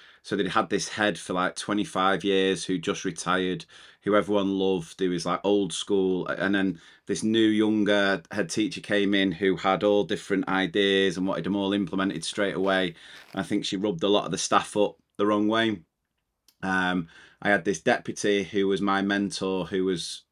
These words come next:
still to this day probably one of the worst leaders I've ever come across. She was just awful. Within the first week of a ten-week placement, she turned around and said,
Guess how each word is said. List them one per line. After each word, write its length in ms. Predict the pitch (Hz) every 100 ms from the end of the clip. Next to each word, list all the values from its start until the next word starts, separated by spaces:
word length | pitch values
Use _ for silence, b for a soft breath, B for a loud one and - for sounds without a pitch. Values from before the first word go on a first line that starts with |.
| _ _
still 400 | - - 117 107
to 120 | 101 95
this 160 | 90
day 220 | - 98 92
probably 240 | 92 92
one 120 | 92
of 80 | 90
the 60 | 90
worst 560 | 92 92 87 82 - - _ _ _ _ _ _ -
leaders 500 | 95 101 95 92 85
I've 100 | 87
ever 200 | 90 90
come 240 | 82 90
across. 320 | 87 87 87
She 160 | - 98
was 100 | 90
just 200 | 92 -
awful. 380 | 87 95 95 87
Within 240 | 117 139
the 60 | 123
first 420 | - 156 156 147
week 260 | 147 143 -
of 60 |
a 60 | 101
ten-week 420 | - 107 107 101
placement, 460 | - 107 104 98 82
she 60 |
turned 280 | - 101 98
around 200 | 98 101
and 100 | 95
said, 300 | - 90 82